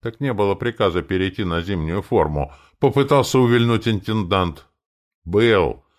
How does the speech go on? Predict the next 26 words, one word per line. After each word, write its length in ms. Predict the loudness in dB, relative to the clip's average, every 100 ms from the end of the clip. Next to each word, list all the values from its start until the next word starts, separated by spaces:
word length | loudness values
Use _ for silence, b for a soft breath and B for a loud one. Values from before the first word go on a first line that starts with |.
| _
Сам 300 | -6 0 2
подписал 560 | 2 0 -2 0 2 4
его 220 | 4 2
в 60 | 0
Житомире, 500 | -2 0 2 2 0
как 220 | 0 -2
только 240 | -4 -2
узнал, 360 | 0 0 0 -2
куда 280 | 0 0 0
нас 220 | 0 -4
направляют", 760 | -6 0 2 4 2 2 -4 _ _ _ _
стараясь 460 | -6 -2 0 0 0
дожать 380 | -2 -2 -4
бугая. 680 | -4 -8 -4 -4 -4 -6 -10 _ _ _ _ _
"Так 180 | -8 -6
мы 160 | -2 -2
ж 60 |
начали 400 | 0 0 2 4
выдачу, 540 | 4 4 2 0 0 0
начали, 480 | 2 2 2 2 4
а 120 | 4
тут 220 | 2 0
приказ 440 | 0 2 2 0
грузиться, 720 | -2 0 0 2 0 2 -2 0
не 140 | 0
успели. 680 | 2 0 0 2 4 4 2